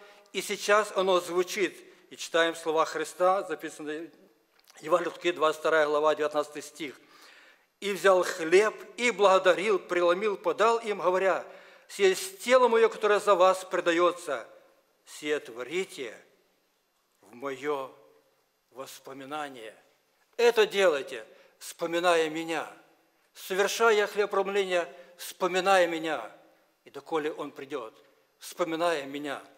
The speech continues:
В нашей местности, в сельской церкви, был дом молитвы, он сейчас там есть. Мно-,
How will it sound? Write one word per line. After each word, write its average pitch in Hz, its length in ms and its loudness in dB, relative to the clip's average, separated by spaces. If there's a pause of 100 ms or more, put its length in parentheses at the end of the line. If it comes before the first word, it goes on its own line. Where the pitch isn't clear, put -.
(520)
В 151 80 -12
нашей 190 300 4
местности, 180 580 0
в 175 80 -8
сельской 151 320 -4
церкви, 185 500 -2 (840)
был 160 120 -4
дом 147 160 -2
молитвы, 160 320 0
он 143 60 -4
сейчас 185 340 0
там 185 160 -2
есть. 190 300 -2 (1120)
Мно-, 175 200 -6